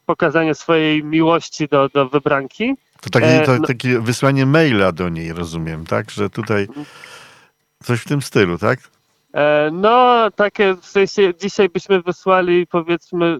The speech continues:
Speaker 1: no, ym, <laughs> S M S-a albo na Messengerze właśnie
Speaker 2: Czyli rozumiem
Speaker 1: wiadomość z emotykonkami.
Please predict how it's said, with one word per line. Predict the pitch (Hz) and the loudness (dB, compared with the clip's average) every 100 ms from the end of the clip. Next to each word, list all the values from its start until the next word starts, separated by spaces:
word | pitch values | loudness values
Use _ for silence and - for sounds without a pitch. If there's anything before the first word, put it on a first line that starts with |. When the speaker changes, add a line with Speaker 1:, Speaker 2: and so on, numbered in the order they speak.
| 160 | 0
Speaker 1:
no, | 156 151 101 | 2 2 -2
ym, | 147 151 151 147 - - - _ _ - | -4 -2 -4 -8 -14 -20 -20 _ _ -18
<laughs> | 147 143 143 - - 139 202 | -12 -10 -12 -14 -14 -4 -2
S | 170 - | -2 -2
M | 185 | -2
S-a | 180 - - 151 143 | -2 -6 -2 0 2
albo | 151 143 151 | -2 0 0
na | 151 | 0
Messengerze | 151 143 160 156 147 147 151 - - - - | 0 0 0 0 0 0 -2 -4 -16 -20 -6
właśnie | 160 143 | -4 2
Speaker 2:
Czyli | 120 135 | 4 4
rozumiem | 123 131 | 4 4
Speaker 1:
wiadomość | 143 156 | 4 2
z | |
emotykonkami. | 180 170 160 170 165 160 151 170 170 196 | 0 0 0 -2 0 0 0 -2 0 0